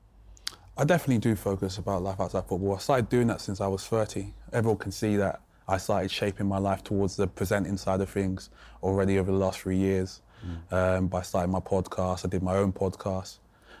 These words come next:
Speaker 1: But what I would definitely miss from football is the camaraderie,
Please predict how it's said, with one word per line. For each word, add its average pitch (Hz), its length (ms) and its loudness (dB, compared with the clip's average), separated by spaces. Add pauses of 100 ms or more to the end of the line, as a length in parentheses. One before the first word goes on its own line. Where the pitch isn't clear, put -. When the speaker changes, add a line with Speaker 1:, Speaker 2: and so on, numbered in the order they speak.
(140)
Speaker 1:
But 107 160 4
what 127 180 6
I 131 80 4
would 123 180 4
definitely 104 460 0
miss 101 540 -2 (400)
from 101 160 -4
football 98 420 0 (120)
is 101 280 0
the 95 100 -8
camaraderie, 101 640 -2